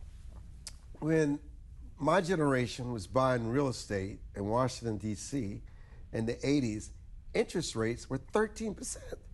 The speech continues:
Thirteen percent. So it, it, every decade has its challenges when it comes to this. But is there a reason to tell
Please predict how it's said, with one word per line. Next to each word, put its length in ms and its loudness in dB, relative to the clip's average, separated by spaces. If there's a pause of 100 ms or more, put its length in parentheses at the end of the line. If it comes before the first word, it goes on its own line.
(320)
Thirteen 380 4
percent. 480 -4 (1700)
So 180 8 (160)
it, 200 0 (120)
it, 160 -2
every 400 8
decade 560 8
has 380 4
its 220 -2
challenges 600 2
when 140 0
it 140 -4
comes 260 0
to 80 0
this. 180 2 (300)
But 80 6
is 140 8
there 120 10
a 40 10
reason 380 4
to 60 2
tell 300 4